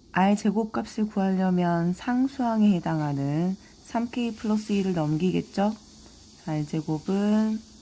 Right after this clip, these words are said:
마이너스 삼 케이 마이너스 일에 여기에 추가적으로 뭘 더해? 일 차 계수 반의 제곱.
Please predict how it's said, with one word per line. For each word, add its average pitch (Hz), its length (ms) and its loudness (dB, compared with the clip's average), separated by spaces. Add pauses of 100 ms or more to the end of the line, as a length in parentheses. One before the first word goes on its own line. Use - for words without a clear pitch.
(880)
마이너스 156 540 -2
삼 180 140 0
케이 175 220 0
마이너스 147 540 -2
일에 185 520 2 (400)
여기에 180 240 0
추가적으로 214 600 -2
뭘 175 240 0
더해? 220 400 2 (640)
일 202 160 -2
차 208 160 -2
계수 175 320 -6
반의 165 380 0
제곱. 131 320 -6